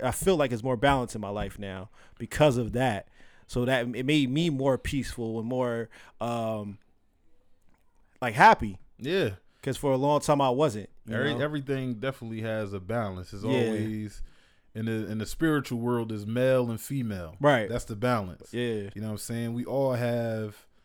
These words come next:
Speaker 2: um, a f-, uh, a masculine side and a feminine side.
Speaker 1: Yep.
Speaker 2: You know what I'm saying? So that's the balance within us. Um, I think for me, like I said, it was the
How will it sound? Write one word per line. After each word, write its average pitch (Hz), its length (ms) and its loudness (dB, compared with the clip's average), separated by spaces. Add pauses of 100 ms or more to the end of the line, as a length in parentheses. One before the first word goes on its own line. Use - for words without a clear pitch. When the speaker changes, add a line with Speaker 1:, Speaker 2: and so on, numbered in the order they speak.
(360)
Speaker 2:
um, 107 380 -4
a 98 40 -6
f-, - 200 -12
uh, 101 320 -6
a 101 60 -8
masculine 127 520 -2
side 120 380 -2
and 113 100 -8
a 107 40 -8
feminine 117 480 -4
side. 78 460 -8
Speaker 1:
Yep. 107 200 -2
Speaker 2:
You 110 60 -6
know - 20 -
what 110 60 -6
I'm 104 60 -8
saying? 113 340 -8
So 107 480 -8 (480)
that's 120 240 -2
the 113 100 -8
balance 107 640 -2
within 113 460 -6
us. 117 420 -2 (560)
Um, 131 420 0
I 151 60 0
think 147 280 -6
for 120 160 -10
me, 143 600 -2 (440)
like 123 160 -4
I 123 40 -4
said, 123 220 -4
it 120 80 -2
was 113 260 -4
the 107 540 -4